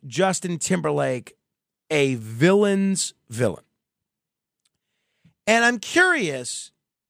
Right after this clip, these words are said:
given the incredible success that Justin Timberlake has had,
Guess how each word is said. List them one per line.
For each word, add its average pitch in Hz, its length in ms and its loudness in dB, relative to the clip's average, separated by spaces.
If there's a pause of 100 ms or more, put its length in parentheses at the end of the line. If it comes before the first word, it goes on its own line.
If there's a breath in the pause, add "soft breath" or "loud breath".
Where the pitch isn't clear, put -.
given 320 400 0
the 302 160 0
incredible 220 880 0
success - 880 -6 (800)
that 147 420 2 (240)
Justin 165 460 2
Timberlake 135 540 -4
has 113 180 -10
had, 85 240 -10